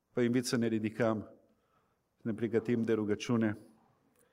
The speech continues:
Ne apropiem de douăzeci și cinci de ani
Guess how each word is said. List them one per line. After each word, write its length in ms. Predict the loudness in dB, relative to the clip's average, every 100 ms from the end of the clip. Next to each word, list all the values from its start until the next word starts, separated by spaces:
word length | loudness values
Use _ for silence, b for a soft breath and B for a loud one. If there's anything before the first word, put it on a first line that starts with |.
| _ _ _ _ _ _ _ _ _ _ _ _ _ _ _ _ _ _
Ne 120 | 4
apropiem 480 | 6 8 6 6 4
de 100 | 6
douăzeci 360 | 6 8 6 4
și 40 |
cinci 200 | 2 2
de 140 | 8 8
ani 320 | 8 6